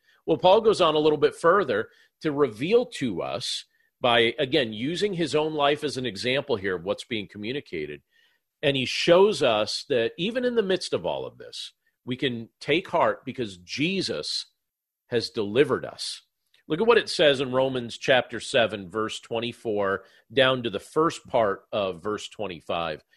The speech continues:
There, Paul says this. He says, "Wretched man that I am, who will deliver me from this body of death? Thanks be to God through Jesus Christ, our Lord."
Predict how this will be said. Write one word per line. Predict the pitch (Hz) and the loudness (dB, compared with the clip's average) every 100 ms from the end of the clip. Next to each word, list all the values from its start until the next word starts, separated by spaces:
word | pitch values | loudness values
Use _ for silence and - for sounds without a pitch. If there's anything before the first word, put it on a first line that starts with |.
| _ _ - | _ _ -2
There, | 139 156 170 | 4 4 4
Paul | 165 147 | 4 4
says | 131 147 120 92 | 4 2 0 0
this. | 85 87 - - - _ _ _ _ _ _ _ _ _ _ _ - | -2 -2 -4 -10 -14 _ _ _ _ _ _ _ _ _ _ _ -14
He | 110 | -6
says, | - 107 80 | -2 -2 -4
"Wretched | 82 127 175 214 214 127 | 0 2 2 -2 -6 -4
man | 117 117 113 113 107 | -2 0 0 -2 -4
that | 95 | -2
I | 95 87 | -2 -2
am, | 82 69 65 _ _ _ _ _ _ _ | -4 -8 -12 _ _ _ _ _ _ _
who | 160 190 | 0 0
will | 220 214 196 | 4 6 6
deliver | 165 156 170 226 170 | 4 4 6 6 2
me | 104 90 95 | -2 -6 -4
from | 143 120 | -2 0
this | 113 107 | 0 0
body | 90 90 117 127 139 151 | -2 2 4 4 0 -4
of | 113 82 | -8 -6
death? | 107 87 76 - _ _ _ _ _ _ _ _ | -4 -4 -6 -14 _ _ _ _ _ _ _ _
Thanks | 131 156 175 - | 2 4 0 -6
be | 175 165 | -4 0
to | 170 | 0
God | 135 104 78 76 92 _ _ _ | 0 -2 -4 -6 -12 _ _ _
through | 127 117 | -6 -6
Jesus | 92 - 139 170 190 190 - | -8 -6 -4 -4 -2 -2 -4
Christ, | - - 104 87 87 - - _ _ _ _ _ - | -8 -4 -2 -2 -6 -12 -14 _ _ _ _ _ -6
our | 110 101 95 | -2 -2 -4
Lord." | 90 82 78 71 | -6 -6 -6 -8